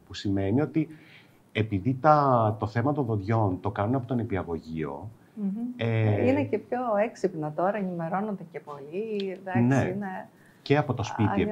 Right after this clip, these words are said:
Speaker 1: επίσης.
Speaker 2: ερωτήσεις
Speaker 1: Είναι
Speaker 2: που
Speaker 1: αλλιώς,
Speaker 2: κάνουν πια.
Speaker 1: όντως.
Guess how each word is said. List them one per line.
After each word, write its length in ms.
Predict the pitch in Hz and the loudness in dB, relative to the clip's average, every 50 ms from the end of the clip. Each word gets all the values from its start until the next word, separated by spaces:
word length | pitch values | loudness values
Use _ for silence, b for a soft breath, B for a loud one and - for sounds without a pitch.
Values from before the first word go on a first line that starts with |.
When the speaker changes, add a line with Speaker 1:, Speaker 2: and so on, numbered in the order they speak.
| - - | 0 0
Speaker 1:
επίσης. 240 | - - - 185 | 0 0 0 0
Speaker 2:
ερωτήσεις 360 | 180 180 175 - 180 - 175 170 | 0 2 2 2 0 0 -2 0
Speaker 1:
Είναι 120 | 120 127 139 | 2 4 4
Speaker 2:
που 60 | 156 | 4
Speaker 1:
αλλιώς, 320 | 143 127 135 139 113 76 | 6 6 6 6 6 4
Speaker 2:
κάνουν 360 | - 170 170 170 170 190 190 - - | 2 -2 -4 -4 -6 -10 -10 -12 -8
πια. 80 | - - | 0 2
Speaker 1:
όντως. 520 | 113 120 104 - - - - 190 196 - | 4 4 4 2 -2 -8 -8 -8 -10 -12